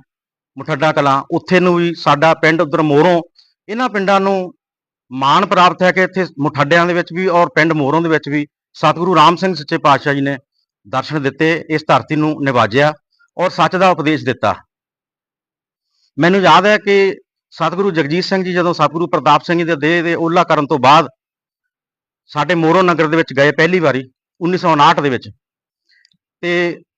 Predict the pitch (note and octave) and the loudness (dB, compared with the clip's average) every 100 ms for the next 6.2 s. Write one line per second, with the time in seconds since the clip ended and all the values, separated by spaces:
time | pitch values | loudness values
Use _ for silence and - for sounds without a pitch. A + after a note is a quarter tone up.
0 | - - E3+ F#3 G3+ G#3 F#3+ D#3+ F3+ E3+ | -14 0 0 2 2 2 0 0 0 0
1 | D#3+ F3+ F#3 E3+ D#3+ F3+ F3 D3+ D#3 C#3+ | -2 0 0 -2 -2 2 2 2 2 2
2 | C#3+ C#3+ D3+ C#3+ C3+ _ - D3+ C#3+ D#3 | 0 2 2 0 -2 _ -6 -2 -2 0
3 | D#3+ D3 D#3 D#3+ D#3+ C#3+ D3 C#3 B2 C#3 | 2 2 2 0 -4 -4 0 0 2 -2
4 | C#3+ B2 G2+ G#2 A#2 C3+ D#3 _ _ _ | -4 -2 0 0 -2 -4 -6 _ _ _
5 | - C#3 D#3 D#3+ E3+ E3 D3+ C#3 D3 D3+ | -8 -4 -2 -2 -2 -2 0 0 0 -2
6 | D3+ | -4